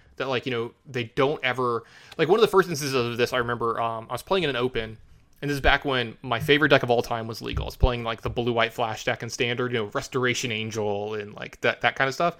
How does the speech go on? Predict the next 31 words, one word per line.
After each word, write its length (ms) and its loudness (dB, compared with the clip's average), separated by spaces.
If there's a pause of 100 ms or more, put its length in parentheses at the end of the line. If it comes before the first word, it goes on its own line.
(440)
And 260 4 (300)
there's 200 6
this 100 2
deck 200 2
that 180 0
Kibler 420 8
made 100 2
at 60 0
the 60 -8
time. 220 -2
That's 180 0
how 100 6
long 260 0
ago 160 -4
this 120 -8
was. 180 -6
Kibler 360 0
was, 140 -10
like, 240 -6 (380)
still 400 6
way 240 8
into 160 0
Magic 480 -10
and 80 -12
stuff, 180 -8
right? 200 -4 (720)
And 100 2
he 60 -2
made 260 -2
this 140 0
deck, 340 0